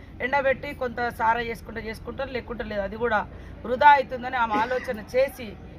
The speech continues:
వెనకట మా చిన్నతనంలో కుడుములు అనేది, మా అమ్మ నాన్న ఇట్లా కుడుములు లెక్క చేసి దాన్ని మనం ఇప్పుడు లడ్డు అంటుంటాం బయట.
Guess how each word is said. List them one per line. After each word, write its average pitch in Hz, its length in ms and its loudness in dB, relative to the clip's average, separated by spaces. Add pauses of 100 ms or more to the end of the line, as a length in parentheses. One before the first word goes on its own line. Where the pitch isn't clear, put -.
వెనకట 294 280 0
మా 285 160 4
చిన్నతనంలో 277 640 -4
కుడుములు 311 380 -2
అనేది, 208 360 0 (680)
మా 247 100 -2
అమ్మ 277 180 0
నాన్న 277 240 2
ఇట్లా 294 200 -2
కుడుములు 277 340 -6
లెక్క 262 160 -2
చేసి 226 260 -4
దాన్ని 311 280 2
మనం 311 140 0
ఇప్పుడు 330 220 -6
లడ్డు 277 260 4
అంటుంటాం 196 480 -2
బయట. 190 180 -2